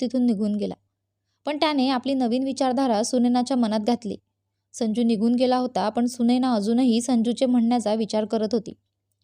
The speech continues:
आता संजूच्या बोलण्याचा सुनैनावर परिणाम होऊ लागला. आज पहिल्यांदाच कोणीतरी उघडपणे सुनैनाची स्तुती केली होती.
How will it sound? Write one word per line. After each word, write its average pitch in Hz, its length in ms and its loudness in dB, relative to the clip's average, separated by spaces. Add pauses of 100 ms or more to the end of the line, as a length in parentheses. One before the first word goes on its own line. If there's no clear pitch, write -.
आता 202 160 -2
संजूच्या 220 460 -2
बोलण्याचा 220 440 -2
सुनैनावर 220 480 -2
परिणाम 214 400 -2
होऊ 208 160 -2
लागला. 185 300 -4 (640)
आज 269 180 -6
पहिल्यांदाच 277 580 0
कोणीतरी 269 360 0
उघडपणे 240 480 0
सुनैनाची 240 480 0
स्तुती 226 340 -2
केली 220 240 2
होती. 214 200 -2